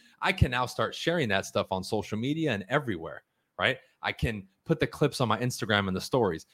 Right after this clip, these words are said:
I can put it as a regular post or a reel. I can literally use these people to send out emails and do all this marketing for me,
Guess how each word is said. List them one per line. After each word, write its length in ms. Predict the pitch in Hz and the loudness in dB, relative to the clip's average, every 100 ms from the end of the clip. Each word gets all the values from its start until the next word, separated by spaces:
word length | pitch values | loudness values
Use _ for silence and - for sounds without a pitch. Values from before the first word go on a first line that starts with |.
| _ | _
I 80 | 104 | -6
can 180 | - 127 | -4 -2
put 140 | 151 | 2
it 100 | 143 | 4
as 120 | 131 110 | 4 4
a 40 | |
regular 340 | 110 117 104 | 4 4 4
post 380 | - - 120 - | 2 4 4 4
or 120 | 98 | 4
a 40 | 87 | 4
reel. 340 | 101 110 80 _ _ - | 4 4 2 _ _ -2
I 120 | 147 | 0
can 280 | 156 147 113 | 2 0 4
literally 400 | 143 139 101 95 | 4 4 2 0
use 720 | 95 95 139 190 117 92 - | 0 0 4 6 6 4 0
these 360 | 90 117 147 - | 0 2 2 0
people 380 | - 143 165 160 | -4 -4 0 0
to 120 | - | 0
send 320 | - 143 131 | -4 -2 2
out 220 | 104 95 - | 2 0 -4
emails 520 | 196 143 104 92 87 | -4 -2 -2 -2 -4
and 80 | 95 | -2
do 100 | 113 | -2
all 240 | - 156 | 6 6
this 180 | 156 - | 6 4
marketing 440 | 127 143 135 117 | 6 6 6 0
for 280 | 107 156 151 | 2 6 6
me, 160 | 87 | 6